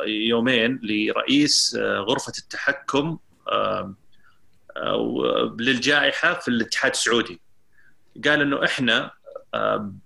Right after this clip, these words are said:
فيما يتعلق بالحالات نوصي جميع اللاعبين اللي ينتهوا، يعني يخلصون من فترة العزل وتطلع عينتهم سلبية إنهم يسوون فحوصات لعضلة القلب.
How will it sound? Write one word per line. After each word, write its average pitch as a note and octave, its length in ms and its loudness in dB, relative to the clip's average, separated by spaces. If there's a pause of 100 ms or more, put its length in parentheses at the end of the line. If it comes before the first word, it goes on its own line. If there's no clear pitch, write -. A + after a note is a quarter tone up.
(340)
فيما C3+ 320 4
يتعلق A#2+ 720 0
بالحالات A#2+ 640 2 (120)
نوصي D3 720 2 (200)
جميع C3 420 2
اللاعبين A#2+ 600 2
اللي G#2+ 220 2
ينتهوا، A#2+ 340 -2
يعني G#2+ 500 -2
يخلصون B2 460 0
من A#2+ 60 0
فترة B2+ 320 0
العزل A#2 320 2
وتطلع G#2 300 -4
عينتهم A2+ 540 0 (120)
سلبية B2+ 640 0 (340)
إنهم C3 260 4
يسوون B2+ 360 2
فحوصات C#3 520 -2
لعضلة B2 340 2
القلب. G#2 300 -4